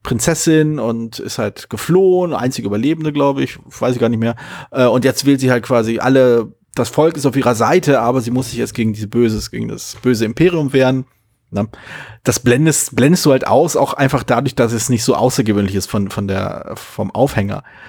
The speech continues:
Aber dann kommt halt dieser Bruch, dann kommt halt dieses Melodramatische und du triffst deine große Liebe. Ähm, und es ist zum einen mal die Überraschung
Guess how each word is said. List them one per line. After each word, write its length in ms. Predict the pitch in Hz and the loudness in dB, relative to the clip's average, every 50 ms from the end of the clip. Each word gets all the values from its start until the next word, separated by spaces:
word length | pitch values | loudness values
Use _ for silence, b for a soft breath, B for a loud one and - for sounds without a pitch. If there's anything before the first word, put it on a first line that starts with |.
| B B B B _ _ _ _ _ _ _ _ _ _ - | B B B B _ _ _ _ _ _ _ _ _ _ -4
Aber 160 | - 127 139 | -2 0 0
dann 80 | 147 160 | 2 2
kommt 180 | - 202 196 185 | 2 2 2 2
halt 80 | 175 | 2
dieser 160 | 156 147 156 | 2 0 0
Bruch, 300 | 147 - 156 151 143 - | 0 2 2 0 0 0
dann 120 | - 120 120 | -2 -2 0
kommt 220 | 143 170 190 180 | 2 2 2 2
halt 140 | 160 151 135 | 0 0 0
dieses 200 | 139 135 123 - | -2 -6 -4 -2
Melodramatische 720 | 127 127 120 110 107 107 107 104 104 107 - - 120 107 | 2 2 2 2 0 0 0 0 0 -2 -2 -2 -2 -2
und 320 | - - - 170 170 156 - 151 | 0 0 0 0 0 0 0 0
du 140 | 151 147 | 0 0
triffst 360 | - - - - 147 135 - 143 | 0 -2 0 0 0 0 2 2
deine 140 | 123 123 | 2 2
große 320 | 107 107 113 117 - - 113 | 2 0 -2 -2 -2 -2 -6
Liebe. 340 | 101 104 104 104 104 104 B B B B B B B B _ - | -6 -6 -6 -8 -8 -12 B B B B B B B B _ 0
Ähm, 520 | 131 131 123 120 120 120 120 117 117 110 _ _ _ _ _ _ _ _ _ _ _ _ _ _ _ _ _ _ _ _ _ _ | 2 2 2 2 -2 -4 -4 -6 -8 -10 _ _ _ _ _ _ _ _ _ _ _ _ _ _ _ _ _ _ _ _ _ _
und 120 | - 135 131 | -2 0 0
es 40 | 139 | 0
ist 100 | 135 - | -2 -2
zum 100 | 147 147 | 0 0
einen 200 | - 151 170 180 | 2 2 2 2
mal 140 | 165 147 143 | 2 2 0
die 80 | 127 | 0
Überraschung 760 | 123 - 110 104 101 98 101 107 - - 208 247 285 294 269 | -2 0 0 0 0 -2 -4 -2 -2 0 0 0 0 -2 -4